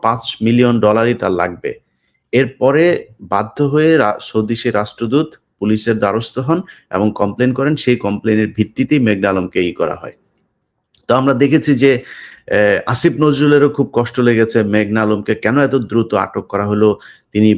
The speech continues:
বক্তব্য দিয়েছেন তাকে যথাযথ, আহ, আইন মেনে তারপরে তাকে আটক করা হয়নি। আসিফ নজরুল এখন সব কাজ, সবখানে খুব আইন খুঁজেন,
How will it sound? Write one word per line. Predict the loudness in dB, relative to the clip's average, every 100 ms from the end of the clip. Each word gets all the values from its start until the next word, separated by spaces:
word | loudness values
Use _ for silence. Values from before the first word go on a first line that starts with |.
| 0
বক্তব্য | -2 0 -2 0
দিয়েছেন | 0 -2 -4
তাকে | -4 -6
যথাযথ, | -4 -4 -2 -2 0 2
আহ, | 0 0 _ -20 _ -8 -4 -4 -2
আইন | 2 2 4
মেনে | 2 2
তারপরে | 0 -2 0 2 4 2 0 _ _ _ -4
তাকে | -4 0
আটক | -2 0 -2 -2
করা | -2 -2
হয়নি। | -2 -2
আসিফ | -2 -4 -4
নজরুল | -2 -2 -2
এখন | -2 -2
সব | -4 -4 -4 -4
কাজ, | -4 -2 -4
সবখানে | -4 -4 -4 -2 -2
খুব | -2 -4
আইন | -2 0 -2
খুঁজেন, | -2 -2 0 0